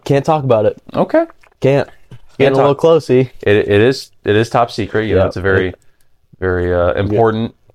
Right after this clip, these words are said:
Speaker 1: We're getting
Speaker 2: mission
Speaker 1: a little
Speaker 2: that
Speaker 1: too close to the, that day, so I
Speaker 2: Okay.
Speaker 1: have to keep it on the low.
Speaker 2: All right. Well, you know, uh, let us know how it goes, and, uh, we'll be there to support you.
Speaker 1: Absolutely.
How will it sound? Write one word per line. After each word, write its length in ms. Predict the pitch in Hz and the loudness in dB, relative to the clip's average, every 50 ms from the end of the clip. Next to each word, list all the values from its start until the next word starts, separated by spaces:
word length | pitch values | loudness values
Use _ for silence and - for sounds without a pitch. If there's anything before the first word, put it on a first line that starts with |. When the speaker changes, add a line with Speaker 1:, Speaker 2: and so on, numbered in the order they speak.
| _ _ - | _ _ -8
Speaker 1:
We're 100 | - - | -4 -2
getting 140 | 127 123 107 107 | -2 -2 -2 -2
Speaker 2:
mission 100 | 117 113 | -2 0
Speaker 1:
a 20 | 110 | 0
little 140 | 110 107 104 | 2 0 0
Speaker 2:
that 100 | 98 95 90 | -2 -2 -4
Speaker 1:
too 80 | 113 | -4
close 340 | 107 - - 113 107 - - | -2 0 0 0 0 -2 -4
to 60 | - 110 | -4 -2
the, 420 | 104 101 95 95 92 92 98 104 - - - _ - | 2 2 2 2 0 -4 -8 -12 -16 -20 -20 _ -6
that 200 | - 104 95 87 | -2 -2 -2 0
day, 280 | 90 95 95 92 90 - _ _ _ _ _ | 0 -2 -2 -2 -4 -6 _ _ _ _ _
so 160 | _ - - | _ -10 -6
I 60 | 101 98 | -4 -4
Speaker 2:
Okay. 40 | |
Speaker 1:
have 120 | 101 202 214 | -4 -6 -8
to 100 | - - | -12 -10
keep 180 | - 107 - | -10 -10 -10
it 60 | - - | -10 -12
on 80 | - - | -14 -12
the 60 | - | -14
low. 260 | - - - - - - _ _ _ _ _ _ _ | -14 -14 -14 -16 -20 -20 _ _ _ _ _ _ _
Speaker 2:
All 140 | - 98 117 | -8 -6 -6
right. 140 | 175 233 233 247 - _ _ _ - 127 - | -6 -6 -8 -10 -14 _ _ _ -20 -14 -8
Well, 100 | - 98 | -6 -6
you 100 | 98 98 | -4 -4
know, 200 | 98 95 95 95 - _ - - _ _ _ _ _ _ - | -4 -4 -4 -6 -8 _ -20 -20 _ _ _ _ _ _ -4
uh, 320 | - 95 92 90 90 90 92 - - | 0 0 2 2 0 -2 -4 -8 -10
let 240 | - 95 107 113 | -4 0 0 2
us 180 | 117 127 123 - | 2 0 0 -2
know 340 | 127 113 110 110 120 131 - _ | 0 0 2 2 0 -2 -6 _
how 220 | - 110 107 117 | -2 0 0 0
it 80 | 120 113 | 0 -2
goes, 400 | 147 170 151 107 - - - _ _ _ _ _ _ _ _ | -2 -2 -2 -4 -8 -12 -20 _ _ _ _ _ _ _ _
and, 300 | 98 98 98 98 95 95 | -6 -6 -4 -2 0 0
uh, 260 | 92 92 92 92 92 90 | 2 2 2 2 0 -2
we'll 100 | 95 95 | -2 -2
be 120 | 101 110 | -2 0
there 140 | 90 104 101 | 0 0 0
to 40 | 95 | -2
support 380 | - - - - 110 104 90 87 | -4 -10 -10 -6 -4 -4 -2 -2
you. 140 | 90 85 - _ _ _ _ - | -4 -6 -6 _ _ _ _ -14
Speaker 1:
Absolutely. 480 | 113 110 - - 113 110 110 110 110 | -14 -14 -12 -10 -10 -8 -8 -8 -10